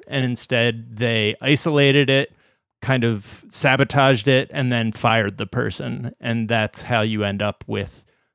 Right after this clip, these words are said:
exactly what she said was going to happen back when she built the database and was kind of arguing with them about the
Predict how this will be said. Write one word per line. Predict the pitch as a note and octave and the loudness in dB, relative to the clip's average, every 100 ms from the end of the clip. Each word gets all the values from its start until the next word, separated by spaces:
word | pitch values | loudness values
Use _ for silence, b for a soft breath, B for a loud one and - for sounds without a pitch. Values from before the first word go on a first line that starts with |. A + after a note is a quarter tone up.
| _ | _
exactly | D#3+ C3 A#2+ A#2 A#2+ C3+ - D#3 C#3 | -2 -2 -2 0 2 2 0 -2 -2
what | A2+ A2+ - | 0 -2 -2
she | - - B2+ | -6 -4 -2
said | - A2+ A2+ | -2 -2 0
was | B2 G#2 | -2 -2
going | A2 G2+ A2 | -4 -4 -4
to | G#2 | -2
happen | G#2 G2+ - B2 B2+ B2 | 0 0 0 -2 -2 -6
back | - G#2+ G#2 - _ | -2 0 0 -6 _
when | - A2 G#2+ | -6 -4 -4
she | G#2 - | -6 -6
built | A2 G#2+ G#2+ _ | -4 -4 -4 _
the | B2 A2+ A2 | -2 0 -2
database | G#2 A2+ A2+ A#2+ B2+ - - - | -2 -2 0 2 0 -2 -12 -8
and | A#2+ A2 G#2 - | -6 -4 -6 -12
was | A#2+ A2 G#2+ G2 - | -8 -4 -4 -6 -10
kind | - A2+ | -6 -6
of | |
arguing | G2+ A2 A#2 C3 C3+ C3+ | -4 -4 -2 -2 -2 0
with | C3 | -2
them | - C3+ | 0 0
about | C3+ A2+ A#2 A#2 | 0 2 0 0
the | - A#2+ A#2 | -2 0 0